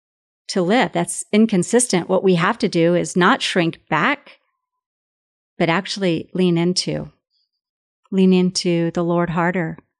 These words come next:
as it relates to our physical relationships, our personal human interactions. Uh, there's a time and a place. Maybe there is someone in your life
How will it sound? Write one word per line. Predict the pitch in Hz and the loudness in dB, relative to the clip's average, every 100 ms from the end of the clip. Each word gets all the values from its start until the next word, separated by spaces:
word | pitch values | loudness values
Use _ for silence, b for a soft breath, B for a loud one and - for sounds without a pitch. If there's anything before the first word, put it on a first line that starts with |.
| _ _ _ _ _ _ - | _ _ _ _ _ _ -4
as | 190 190 | -2 -2
it | - | -2
relates | 185 185 185 - | 0 2 0 -2
to | - 196 180 - | -6 -2 -2 -2
our | 170 165 165 - _ _ | 0 0 -2 -4 _ _
physical | 202 190 214 202 180 | 0 0 -2 -2 0
relationships, | 170 165 165 - 175 196 190 170 | 0 0 -2 -4 -4 -4 -4 -4
our | 160 | -4
personal | - 202 202 - 185 170 | -2 0 0 0 0 0
human | 165 196 196 185 165 - | 0 0 2 2 0 -4
interactions. | 170 165 - 160 - 180 185 190 - B B B B B B B - | -4 -6 -6 -8 -6 -4 -4 -4 -12 B B B B B B B -6
Uh, | 202 | 2
there's | 214 247 | 4 4
a | 247 | 2
time | 247 240 233 | 2 2 2
and | |
a | 226 | 0
place. | 240 254 160 - - _ _ | -2 -2 -2 -6 -10 _ _
Maybe | 190 180 185 190 | -2 0 2 0
there | 185 180 | 2 0
is | - 180 175 - | 0 0 0 0
someone | - 175 175 175 175 | 0 0 0 0 0
in | 175 196 180 | 0 0 0
your | 175 | -2
life | 175 165 196 233 | -2 0 0 -4